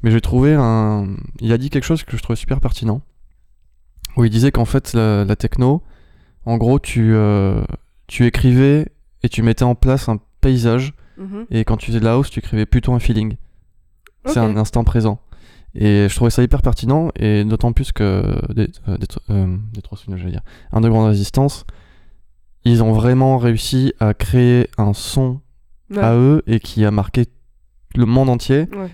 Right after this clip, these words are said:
Speaker 1: et qui aujourd'hui est la base un peu de toute musique électronique, même s'il y a eu des choses avant.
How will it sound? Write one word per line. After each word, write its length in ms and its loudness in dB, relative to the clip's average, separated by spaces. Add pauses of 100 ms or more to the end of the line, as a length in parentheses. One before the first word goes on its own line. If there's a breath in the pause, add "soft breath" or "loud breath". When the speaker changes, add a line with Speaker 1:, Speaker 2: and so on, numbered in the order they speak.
(160)
Speaker 1:
et 140 0
qui 200 -4
aujourd'hui 380 2
est 80 0
la 80 2
base 280 0
un 80 -2
peu 140 2
de 100 2
toute 220 -6
musique 260 -2
électronique, 340 -2
même 200 0
s'il 160 -2
y 40 4
a 20 -
eu 20 0
des 60 0
choses 200 -2
avant. 300 0